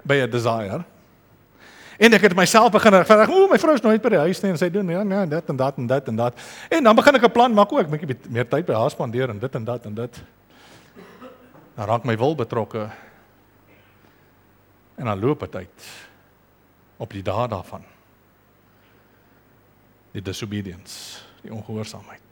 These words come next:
Elke keer dieselfde stap, selfde volgorde. Dit begin in 'n gedagte wat in my opkom, wat ek mee besig raak.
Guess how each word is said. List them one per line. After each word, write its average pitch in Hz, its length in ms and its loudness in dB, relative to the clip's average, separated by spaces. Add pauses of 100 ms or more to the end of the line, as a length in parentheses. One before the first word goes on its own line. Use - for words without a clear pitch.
(1600)
Elke 120 300 -8
keer 107 240 -10
dieselfde 104 480 -10
stap, - 360 -8 (340)
selfde 101 320 -12
volgorde. 107 600 -14 (960)
Dit 101 140 -8
begin 135 340 -4
in 156 140 -4
'n 127 140 -2
gedagte 120 480 -4
wat 143 120 -6
in 160 60 -8
my 135 80 -6
opkom, 113 560 -12 (1120)
wat 101 180 -10
ek - 120 -4
mee 160 140 -6
besig 113 400 -8
raak. 101 340 -12